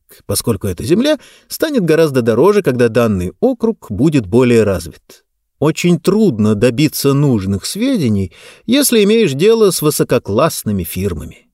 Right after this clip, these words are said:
Всё до смерти секретно, будто они М I пять или что-то в этом роде. Примечание. М I пять.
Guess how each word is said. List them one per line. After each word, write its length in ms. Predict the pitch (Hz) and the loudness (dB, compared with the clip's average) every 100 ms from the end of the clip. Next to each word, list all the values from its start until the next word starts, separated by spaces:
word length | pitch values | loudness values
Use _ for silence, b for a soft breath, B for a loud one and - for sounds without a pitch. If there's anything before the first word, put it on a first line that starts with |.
| _ _ _ _ | _ _ _ _
Всё 500 | - - 185 240 143 - _ | -10 0 2 2 0 -6 _
до 420 | 107 95 139 214 254 | -12 -2 2 2 0
смерти 540 | - 214 226 180 196 | -2 -2 -2 -4 -8
секретно, 720 | - 180 151 135 - 123 113 B B | -6 -6 -2 -2 0 -2 -2 B B
будто 460 | 120 147 _ 135 - | 0 0 _ -4 -2
они 440 | 117 113 190 175 b b - | -2 2 2 0 b b -4
М 320 | 127 143 131 | 0 2 2
I 220 | 127 120 | 2 0
пять 600 | - 113 104 - - - _ | 0 0 0 -4 -14 -18 _
или 320 | - 123 113 92 | -2 0 0 -2
что-то 340 | - 131 113 | -4 -2 -2
в 80 | 101 | -6
этом 180 | 98 82 | -6 -6
роде. 340 | 76 - - _ _ _ _ | -8 -10 -16 _ _ _ _
Примечание. 640 | 147 117 - - - - _ _ _ | -6 -4 -6 -8 -14 -20 _ _ _
М 300 | 143 196 208 | -4 -2 -2
I 180 | 165 160 | -2 -4
пять. 720 | - 113 101 - - - - | -4 -4 -4 -6 -6 -8 -12